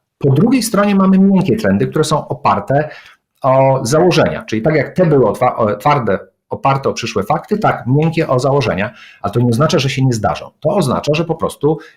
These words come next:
istnieją solidne przesłanki ku temu, żeby móc przewidywać ich rozwój.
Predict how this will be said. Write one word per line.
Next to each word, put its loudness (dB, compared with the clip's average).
istnieją -2
solidne 2
przesłanki -2
ku -10
temu, -4
żeby -2
móc -2
przewidywać -2
ich -6
rozwój. -4